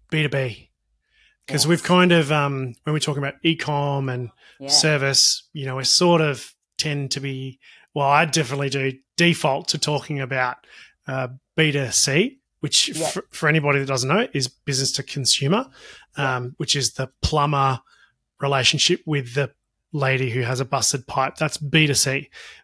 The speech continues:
Speaker 1: B two B is, uh, like, for example, for me, if I'm going and looking for a software package and I'm doing some searches online, that's a B two B or business to business,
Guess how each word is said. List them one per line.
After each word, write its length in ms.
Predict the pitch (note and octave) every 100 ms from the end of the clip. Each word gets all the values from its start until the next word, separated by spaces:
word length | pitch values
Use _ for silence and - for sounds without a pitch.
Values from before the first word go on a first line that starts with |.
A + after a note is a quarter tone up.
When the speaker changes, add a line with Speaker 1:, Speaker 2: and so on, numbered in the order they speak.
| - C#3+
Speaker 1:
B 160 | D#3+ F3+
two 100 | D#3+
B 460 | E3+ F3 F3 E3+ - - _ -
is, 500 | D3 C#3+ C#3 C3 - -
uh, 400 | C#3+ C3+ C3 C3+
like, 240 | F3 D3 B2
for 140 | D3+
example, 400 | B2+ C3+ B2+ D3
for 180 | B2 -
me, 420 | C3+ D3+ D3+ D3 D#3
if 160 | D#3+ -
I'm 260 | C#3+ C#3+
going 300 | C#3 C#3+ C#3
and 140 | C3 C3
looking 240 | B2 C3
for 220 | A#2 D3
a 60 | C3+
software 360 | - D#3+ - D3
package 600 | - B2+ D#3+ E3 - - - - -
and 80 | D3
I'm 80 | C3
doing 240 | C3+ C3+
some 200 | B2+ C3+
searches 340 | - C#3 - C3
online, 400 | C3+ D#3+ A#3+ -
that's 180 | C#3 -
a 60 | C#3+
B 320 | A#2 D#3+ D3+
two 80 | C#3
B 280 | D3 D3+ -
or 140 | C3+ -
business 340 | D3 C#3+ B2
to 100 | -
business, 580 | C3 C#3+ - C#3+ - -